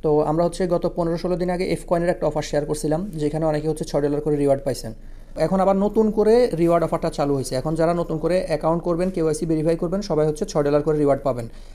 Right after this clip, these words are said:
আর এর আগে যারা হচ্ছে কেওয়াইসি ভেরিফাই করে ফেলছেন, ছয় ডলার রিওয়ার্ড পান নাই, তারা হচ্ছে এই অ্যাডমিনকে এসএমএস দেন, আপনাদেরকে, আহ, অ্যাডমিন ছয় ডলার অ্যাড করে দিবে।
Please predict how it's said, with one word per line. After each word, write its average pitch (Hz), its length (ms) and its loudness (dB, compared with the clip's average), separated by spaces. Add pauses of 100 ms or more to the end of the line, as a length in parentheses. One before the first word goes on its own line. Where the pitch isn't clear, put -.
(140)
আর 131 200 -2
এর 190 140 4
আগে 196 160 4
যারা 196 220 2
হচ্ছে 208 220 -2
কেওয়াইসি 196 360 0
ভেরিফাই 165 340 2
করে 190 260 2
ফেলছেন, 190 400 0 (420)
ছয় 160 240 4
ডলার 170 240 2
রিওয়ার্ড 160 340 2
পান 156 140 2
নাই, 165 160 0
তারা 160 200 0
হচ্ছে 165 340 -2
এই 196 100 4
অ্যাডমিনকে 175 420 0
এসএমএস 185 340 0
দেন, 220 160 2
আপনাদেরকে, 160 460 -2
আহ, - 500 -6
অ্যাডমিন 147 260 0
ছয় 160 160 2
ডলার 156 180 4
অ্যাড 139 160 2
করে 135 180 0
দিবে। 117 220 -4